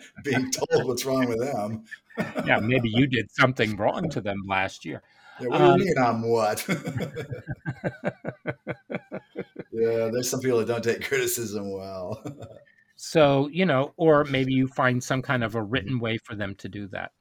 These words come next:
Speaker 1: Yeah. That's hard
Speaker 2: Um,
Speaker 1: to teach. I always notice that it, ob-, obviously the younger the <laughs> kids, the, the harder it is to teach that group dynamic. It's like,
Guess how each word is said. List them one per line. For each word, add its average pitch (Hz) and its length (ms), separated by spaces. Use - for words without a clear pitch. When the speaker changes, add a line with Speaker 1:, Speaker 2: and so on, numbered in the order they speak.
Speaker 1:
Yeah. 98 400
That's 131 220
hard 208 140
Speaker 2:
Um, - 20
Speaker 1:
to 139 80
teach. 139 260
I 131 140
always 160 200
notice 135 340
that - 240
it, 110 100
ob-, 127 280
obviously 107 520
the 101 100
younger 107 320
the 104 100
<laughs> - 0
kids, - 640
the, 98 440
the 110 120
harder 139 320
it 120 80
is 123 200
to - 100
teach 123 300
that 87 260
group 113 320
dynamic. 95 880
It's 90 260
like, 95 380